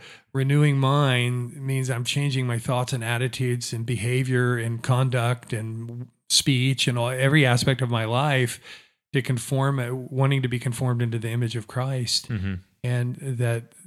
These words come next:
Speaker 1: that is how, um, we grow as believers. And often people make professions and there's no renewing of the mind, and there's a, this massive gap to what you,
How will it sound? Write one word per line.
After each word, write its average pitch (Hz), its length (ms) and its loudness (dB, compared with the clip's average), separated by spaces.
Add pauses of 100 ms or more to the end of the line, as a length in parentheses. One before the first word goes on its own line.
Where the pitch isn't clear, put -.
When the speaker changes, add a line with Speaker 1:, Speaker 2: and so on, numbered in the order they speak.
Speaker 1:
that 127 200 0
is 123 180 0
how, 117 540 0 (280)
um, 113 540 -4 (340)
we 120 100 0
grow 117 640 -2 (180)
as 120 140 -2
believers. 120 680 0 (520)
And 117 100 -4
often 127 380 0
people 127 320 -4
make 120 200 -4
professions 120 840 -4
and 110 100 -10
there's 117 180 -6
no 123 140 -2
renewing 120 460 -2
of 110 100 -4
the 110 80 -6
mind, 127 460 -2
and 110 100 -4
there's 113 180 -8
a, 113 60 -6
this 120 320 -6
massive 117 460 -4
gap 123 420 -6
to 120 100 -10
what 117 160 -10
you, 127 260 -12